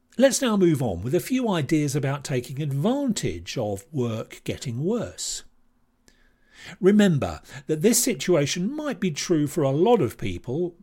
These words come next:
but work is getting a lot better for others, even though they might be in the minority, so make sure you're one of them.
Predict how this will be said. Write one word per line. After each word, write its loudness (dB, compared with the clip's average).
but 2
work 2
is 0
getting 0
a -2
lot 0
better 0
for 0
others, -2
even 0
though 0
they 0
might 0
be 2
in 0
the 0
minority, -2
so 6
make 0
sure 6
you're 4
one 0
of -2
them. -14